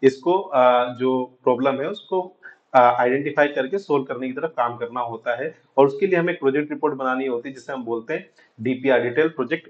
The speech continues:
report। अब क्या purpose है, अ, डीपीआर का? To pro-, uh, determine the feasibility of a proposed project। तो इसे हम एक हाईवे के project से समझेंगे। City A और City B के बीच में एक हाईवे हमें develop करना है, या जो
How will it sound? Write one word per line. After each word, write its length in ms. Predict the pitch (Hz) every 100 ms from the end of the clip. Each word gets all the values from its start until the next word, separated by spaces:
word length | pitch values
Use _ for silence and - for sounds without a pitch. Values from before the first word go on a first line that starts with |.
| -
report। 360 | 120 120 104 101 _ _ _ _ _ _ -
अब 80 | 156
क्या 240 | - 196
purpose 400 | 190 160 - 170 156
है, 180 | 175 185
अ, 200 | 131 123
डीपीआर 420 | 127 117 131 110
का? 340 | - 104 - _ _ _ _ -
To 60 | 226
pro-, 240 | 170 170
uh, 220 | 147 131 131
determine 360 | 139 170 170
the 100 | 180
feasibility 600 | 180 147 156 156 160 185
of 120 | 170 139
a 120 | 180
proposed 460 | 175 135 135 160 - -
project। 260 | 127 120 123
तो 60 |
इसे 220 | 170 165
हम 140 | 190 196
एक 120 | 185
हाईवे 220 | 135 139
के 60 | 156
project 280 | 151 151 151
से 120 | 165 165
समझेंगे। 580 | - 131 131 135 131 131 _ -
City 460 | - 147 170 170 -
A 200 | 139 156
और 160 | 139
City 420 | 139 135 - 151 120
B 160 | 139
के 320 | 147 151 151
बीच 300 | 135 131 127
में 280 | 127 135 160 _ _ -
एक 200 | 135 131
हाईवे 260 | 127 123 143
हमें 240 | 135 131
develop 240 | 127 123 127
करना 280 | 127 120 127
है, 200 | 127 127
या 120 | 131
जो 320 | 135 131 131